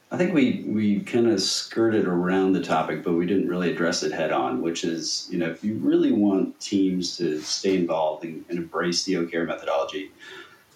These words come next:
it's absolutely necessary to get them to craft their own goals,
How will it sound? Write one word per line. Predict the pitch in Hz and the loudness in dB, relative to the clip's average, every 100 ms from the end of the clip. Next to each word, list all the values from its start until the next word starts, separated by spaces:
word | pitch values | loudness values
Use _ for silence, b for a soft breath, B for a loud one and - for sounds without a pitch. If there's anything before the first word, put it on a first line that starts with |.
| - | -6
it's | 98 - - | -4 -4 2
absolutely | 123 123 - 110 95 | 2 4 4 4 4
necessary | 95 87 - - - | 2 2 -2 -2 -2
to | - | -4
get | - 80 | -6 -6
them | 82 76 | -6 -6
to | - | -6
craft | - 80 73 - | -4 -2 -2 -2
their | 85 | -2
own | - | 0
goals, | 55 50 - | -2 -4 -8